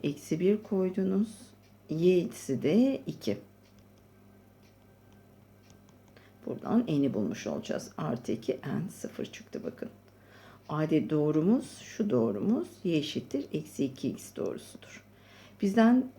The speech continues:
apsis isteniyordu. Yani ortak çözüm yaptığımızdaki X'i bulmamız isteniyor. Çünkü kesişim noktası B noktası. O halde bir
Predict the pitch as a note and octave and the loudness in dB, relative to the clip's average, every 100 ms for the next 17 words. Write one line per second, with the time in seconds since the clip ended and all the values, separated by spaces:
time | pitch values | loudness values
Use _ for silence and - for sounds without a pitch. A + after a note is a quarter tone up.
0 | - F3+ - G#3+ G3+ - - D#3 - C#3 | -6 -6 -2 -2 -2 -8 -12 -10 -4 2
1 | C3 A2+ A2+ C#4 A3+ E3 D3+ D3+ D3+ D3+ | 4 2 2 2 2 2 2 0 -2 -4
2 | D3+ G3+ G3+ - D3 D3 C#3+ D3 - D3 | 0 0 0 -4 -2 0 0 -2 -2 -2
3 | C#3+ C#3+ F#3+ D#4+ F#3+ - - D#3 C#3+ B2+ | 0 0 0 -2 -4 -6 -6 0 2 2
4 | B2+ B2+ B2 - C3+ C3+ C3+ - - - | 0 -4 -6 -4 -4 -4 -6 -10 -20 -20
5 | - - - - - C3 B2+ - C#3+ C#3 | -20 -20 -20 -20 -2 0 0 2 0 0
6 | C3 C3 G2 - - - - F2+ G2+ E2+ | 0 2 2 -2 -6 -6 -6 -4 -4 -4
7 | - - - - F3+ D3+ - A#3+ A#3+ | -6 -8 -12 -10 -6 -6 0 0 0